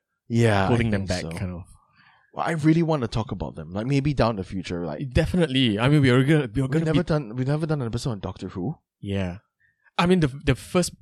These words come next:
Speaker 2: okay, not, maybe not the first, but one of the biggest one we're gonna be talking about is next week, actually.
Speaker 1: Avatar: The Last
Speaker 2: Avatar
Speaker 1: Airbender. Yeah, actually,
Speaker 2: Yeah.
Speaker 1: that's very true. This was one of the major properties that we've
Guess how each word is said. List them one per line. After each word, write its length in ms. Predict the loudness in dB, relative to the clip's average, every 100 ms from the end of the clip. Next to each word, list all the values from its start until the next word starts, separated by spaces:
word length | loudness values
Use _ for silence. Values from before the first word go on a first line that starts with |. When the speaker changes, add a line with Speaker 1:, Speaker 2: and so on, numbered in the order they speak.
| -14
Speaker 2:
okay, 140 | -6
not, 140 | -4 -2
maybe 180 | -2 -2
not 160 | -4
the 80 | -10
first, 300 | -10 -12 -10
but 180 | -12 -6
one 200 | -4 -4
of 60 | -4
the 60 |
biggest 220 | -4 -4 -4
one 80 |
we're 60 | -4
gonna 140 | -4
be 120 | -6 -6
talking 220 | -8 -6
about 120 | -6
is 160 | -6 -10
next 180 | -12 -8
week, 140 | -10
actually. 380 | -8 -8 -8 -10 _ _ _ -4
Speaker 1:
Avatar: 280 | -2 -2 -2
The 120 | 2
Last 160 | 2 2
Speaker 2:
Avatar 160 | 0 -2
Speaker 1:
Airbender. 40 | 2
Yeah, 140 | 4
actually, 240 | 4 6 4
Speaker 2:
Yeah. 60 |
Speaker 1:
that's 160 | 4 0
very 240 | 0 0
true. 260 | 4 2 2 -4 -20 _
This 140 | 0 2
was 120 | 4
one 120 | 4
of 60 | 4
the 80 |
major 340 | 2 2 2 2
properties 500 | 2 0 0 -2 -2
that 180 | -2 -2
we've 400 | -4 -4 -6